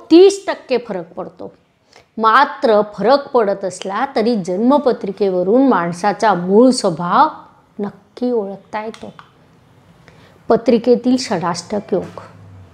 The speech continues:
मानवी स्वभाव, मन यावर सखोल असं संशोधन आपल्या ऋषीमुनींनी हजारो वर्षापूर्वी करून ठेवलंय.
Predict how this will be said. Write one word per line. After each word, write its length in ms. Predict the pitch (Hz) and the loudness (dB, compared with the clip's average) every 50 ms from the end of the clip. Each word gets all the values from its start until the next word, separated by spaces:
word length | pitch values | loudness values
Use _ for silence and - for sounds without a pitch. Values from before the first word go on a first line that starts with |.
| - - _ _ - - - - - - - - - - - - - - - - | -20 -20 _ _ -20 -20 -20 -20 -20 -20 -20 -20 -20 -20 -20 -20 -20 -16 -6 0
मानवी 500 | 214 214 214 214 208 208 208 196 247 254 247 | 2 2 4 4 4 2 4 4 4 4 4
स्वभाव, 560 | 254 - 202 165 175 165 170 165 170 170 175 170 175 | 2 0 -2 -2 -4 -6 -8 -8 -8 -8 -8 -8 -6
मन 500 | 208 214 226 233 233 220 208 196 190 190 202 - - - - - - - | -2 2 4 4 4 4 2 -2 -4 -8 -12 -16 -18 -20 -20 -10 -2 2
यावर 420 | 240 269 262 254 277 330 381 403 | 4 4 4 4 4 4 4 4
सखोल 580 | 381 - - 277 254 - - - 320 381 415 415 | 2 -2 -6 -6 -6 -6 -2 2 2 4 4 4
असं 240 | 381 339 - 349 339 | 4 2 0 -2 -6
संशोधन 640 | 339 - 262 220 214 208 - 262 254 226 254 277 | -4 -4 -6 -6 -6 -6 -6 -4 -4 -2 -2 -2
आपल्या 300 | 277 233 - - 233 233 | -2 -4 -4 -4 -4 -4
ऋषीमुनींनी 800 | 214 185 175 170 - 277 285 269 247 220 214 214 214 202 196 214 247 | -4 -6 -8 -8 -6 -4 -2 -2 -2 -2 -2 -4 -4 -4 -4 -4 -6
हजारो 520 | 262 196 170 143 - 180 170 185 208 233 | -6 -8 -10 -12 -12 -12 -8 -2 0 2
वर्षापूर्वी 640 | 262 247 208 180 175 - 226 208 214 214 190 190 208 208 | 4 4 4 2 0 -4 -6 -6 -6 -8 -8 -8 -8 -10
करून 340 | - - 190 185 180 180 | -10 -10 -12 -10 -12 -12
ठेवलंय. 340 | 175 190 190 185 185 202 208 | -14 -14 -16 -16 -16 -18 -20